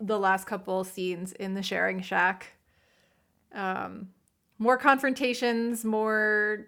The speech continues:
confessions. Um, Shauna says she's afraid that they would kill Jeff if they knew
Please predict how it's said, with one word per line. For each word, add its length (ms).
confessions. 1040
Um, 640
Shauna 460
says 300
she's 220
afraid 420
that 100
they 120
would 160
kill 300
Jeff 320
if 140
they 160
knew 560